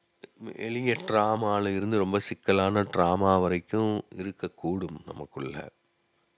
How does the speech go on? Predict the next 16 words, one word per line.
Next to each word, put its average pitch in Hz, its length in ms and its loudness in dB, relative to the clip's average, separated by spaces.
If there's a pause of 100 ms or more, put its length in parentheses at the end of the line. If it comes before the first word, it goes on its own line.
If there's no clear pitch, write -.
(2250)
இப்ப - 140 -2
இதையெல்லாம் 117 440 0
கவனிச்சு 113 560 4 (160)
புரிஞ்சுக்கொள்ளணும். 90 800 -4 (260)
வார்த்தைகளின் 101 760 2
மூலம் 101 320 2
புரிந்து 98 360 0
கொள்ளும்போது 98 920 0 (800)
ஒரு - 260 -6
தெளிவு 123 440 -2
கிடைக்கும். 78 640 -6 (960)
மனம் 95 460 6
நிதானம் 98 540 4
அடையும். 82 640 -2
அதுவே 95 280 -4
ஒரு 101 240 0